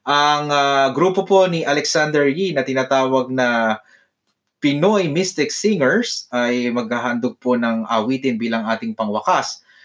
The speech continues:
At ito po ang kanilang shoutout, no? Ang frontliner na si, ah, Cherry Izari, nurse na, frontliner nurse ng Memorial Hospital ng Chattanooga, Tennessee.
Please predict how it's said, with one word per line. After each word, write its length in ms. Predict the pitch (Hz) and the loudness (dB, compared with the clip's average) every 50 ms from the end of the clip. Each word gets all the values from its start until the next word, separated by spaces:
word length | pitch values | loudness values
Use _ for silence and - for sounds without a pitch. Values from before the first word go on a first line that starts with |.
| _ _ _ _ | _ _ _ _
At 160 | 117 123 - | -4 -2 -2
ito 200 | 127 127 143 135 | -2 -2 -2 -2
po 160 | - 135 127 | 0 2 2
ang 80 | 127 123 | 2 2
kanilang 360 | 127 123 123 123 123 120 117 | 0 -2 0 0 0 -2 -2
shoutout, 600 | - - 131 131 131 - - 127 123 117 113 - 120 | 0 0 0 0 -2 -2 -2 -2 -2 -2 -2 -4 -2
no? 160 | 123 139 151 | -2 -2 -2
Ang 360 | 147 - - - 123 120 110 | -2 -6 -10 -10 -8 -8 -2
frontliner 680 | - 127 127 123 123 131 123 127 123 127 123 123 120 120 | 0 0 0 0 0 -2 0 0 0 0 0 0 0 0
na 160 | 120 117 117 | -2 -2 -2
si, 480 | - - 123 120 120 117 117 113 110 107 - _ _ _ - _ _ _ _ _ _ | -2 -4 -2 -2 0 0 -2 -2 -4 -4 -8 _ _ _ -20 _ _ _ _ _ _
ah, 160 | - 113 117 117 - | -2 -2 -2 0 0
Cherry 560 | - 185 180 180 180 175 175 175 175 - 135 | 0 2 2 2 2 2 2 0 0 0 0
Izari, 560 | 131 120 147 156 160 165 170 190 196 160 135 | 0 2 2 2 4 2 2 0 -2 0 0
nurse 480 | 139 147 165 170 170 - - - - _ | 2 2 2 0 -2 -4 -6 -8 -10 _
na, 600 | 135 139 135 131 131 127 127 123 120 120 117 - | -2 0 2 2 2 2 2 2 0 -2 -4 0
frontliner 640 | - 143 143 143 147 147 143 143 147 147 143 139 135 | 0 0 0 2 2 0 2 4 4 4 4 4 2
nurse 400 | 127 131 143 180 202 190 - - | 0 2 2 2 0 -2 -4 -4
ng 240 | 139 135 131 127 123 | -2 0 0 2 2
Memorial 480 | 123 123 123 127 143 147 147 139 131 - | 2 0 2 4 4 4 4 4 2 2
Hospital 560 | 139 139 139 - - 135 - 139 139 135 131 | 0 0 0 -2 -6 0 2 2 2 4 2
ng 180 | 131 127 127 123 120 - | 2 0 0 -2 -6 -10
Chattanooga, 960 | - - 131 123 123 127 123 120 123 143 151 151 151 151 147 147 143 139 - | -2 2 2 2 2 2 0 2 2 2 2 2 2 2 2 2 2 0 -2
Tennessee. 640 | - - 156 147 147 147 - 185 202 240 262 - _ | -2 -2 -2 -2 -2 -4 -4 -4 -4 -4 -4 -6 _